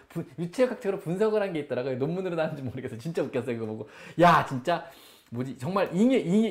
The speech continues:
잉여 인력이구나. 이게 어떤 유-, 물리학자가 잉여로운, 잉여로운 시간과 잉여로운 지식을 갖고 있으면 이런 게 가능하고 싶은데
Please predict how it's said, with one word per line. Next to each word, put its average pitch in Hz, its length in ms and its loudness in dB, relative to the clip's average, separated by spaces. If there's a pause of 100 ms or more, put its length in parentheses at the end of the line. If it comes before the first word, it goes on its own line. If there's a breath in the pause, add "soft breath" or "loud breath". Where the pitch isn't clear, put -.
잉여 214 320 6
인력이구나. 170 640 4
이게 110 280 -4 (200)
어떤 120 380 -6 (320 soft breath)
유-, 151 80 -2
물리학자가 220 640 4
잉여로운, 196 640 4
잉여로운 196 420 2
시간과 180 300 -2
잉여로운 170 360 0
지식을 147 300 -6
갖고 139 120 -6
있으면 135 220 -4
이런 175 200 0
게 165 80 -2
가능하고 131 300 -4
싶은데 143 520 -8